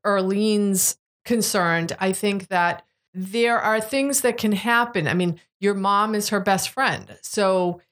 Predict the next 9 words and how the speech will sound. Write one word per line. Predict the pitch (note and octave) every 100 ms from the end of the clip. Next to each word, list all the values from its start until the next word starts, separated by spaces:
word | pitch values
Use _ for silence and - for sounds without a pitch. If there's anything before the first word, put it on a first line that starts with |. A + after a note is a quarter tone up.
| _ _ _ -
your | F#3+ F3+
mom | F3 E3 E3+ F#3+ F3+
witnessed | G#3+ B3 F#3 D3+ D3+ - - - _ _ _ _ _ -
the | F3
story | G3+ - G3+ F#3 E3 D#3
that | D#3+ D#3
you | E3+
told | D#3+ F3 D#3 D3
her. | D3+ C#3+ C3 C3+